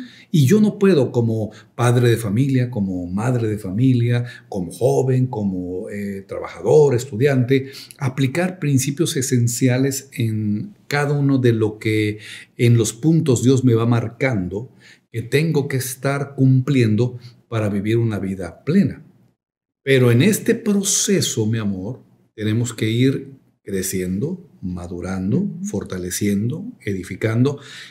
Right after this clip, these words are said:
Speaker 1: y día con día se va desarrollando, así como en lo natural el crecimiento, en lo espiritual también se tiene que dar.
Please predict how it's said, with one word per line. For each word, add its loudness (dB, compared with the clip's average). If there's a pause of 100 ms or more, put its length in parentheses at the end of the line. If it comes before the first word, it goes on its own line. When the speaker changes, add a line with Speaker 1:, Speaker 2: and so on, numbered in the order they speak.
(140)
Speaker 1:
y 2
día 6
con 2
día 6
se -2
va 0
desarrollando, 0 (300)
así -2
como 4
en 0
lo -2
natural 0
el 0
crecimiento, -2 (240)
en -2
lo 0
espiritual -4
también -2
se -10
tiene -8
que -6
dar. -6